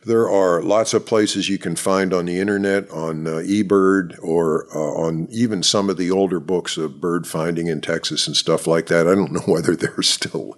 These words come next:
even in print, 'cause when, when I started birding, that's the only way you could find birds, is to get these paperbacks and tells you exactly where to go and where the birds are and stuff. And, and now this can all be found on eBird.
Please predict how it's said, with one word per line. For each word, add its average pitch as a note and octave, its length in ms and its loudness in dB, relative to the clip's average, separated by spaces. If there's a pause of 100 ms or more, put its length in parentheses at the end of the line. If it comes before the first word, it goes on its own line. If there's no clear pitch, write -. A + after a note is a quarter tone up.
even F2 280 0
in C2 160 -14
print, E2 340 0 (280)
'cause F2 180 -2
when, F#2 160 0
when F#2 160 -4
I A#2 80 0
started G2 440 0
birding, F#2 280 0
that's G#2+ 220 0
the C3 60 2
only G2+ 140 2
way F2+ 140 0
you F#2+ 120 0
could - 180 -6
find D#2 280 -8
birds, B2 460 -4 (300)
is F2+ 180 -4
to F#2+ 100 -2
get F#2+ 240 2
these F2 220 0
paperbacks F#2 840 2
and D2+ 160 -8 (220)
tells F#2 260 2
you F#2 60 4
exactly - 480 -2
where F2+ 200 2
to F2 100 0
go E2+ 420 0
and D#2 100 -10
where E2+ 140 -4
the E2+ 100 -4
birds F2 380 -4
are D2 160 -4
and D2 80 -10
stuff. D#2+ 340 -6
And, D2 120 -8 (260)
and E2 100 -12
now F#2+ 200 2
this F#2 180 2
can E2+ 180 -6
all E2 220 -2
be D2 160 -8
found D#2 320 -10
on D2 120 -12
eBird. - 500 -10